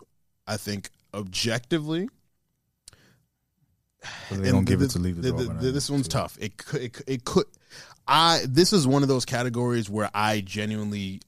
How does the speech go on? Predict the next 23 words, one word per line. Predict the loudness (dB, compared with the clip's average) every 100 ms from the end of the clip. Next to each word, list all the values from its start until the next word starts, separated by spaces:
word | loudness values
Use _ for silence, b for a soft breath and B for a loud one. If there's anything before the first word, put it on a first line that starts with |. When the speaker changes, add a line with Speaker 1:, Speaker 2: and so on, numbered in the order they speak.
| -20 _ _ _
Speaker 1:
am | -10 -10
kinda | -10 -6 -2 -2 -2
shook. | -6 -8 -8 -14 _
No, | -4
not | -2 -4
shook, | -4 -4 -2
but |
I'm | -2
just | -2
like, | -2 -4 -6
it | -6
could | -4 -2
really | 0 0
go | -2 -4
any | -4 -4
way. | -6 -10 -16
Of | -10
course, | -2 0 2
it |
can | 2
go | 2
to | 2
her. | -2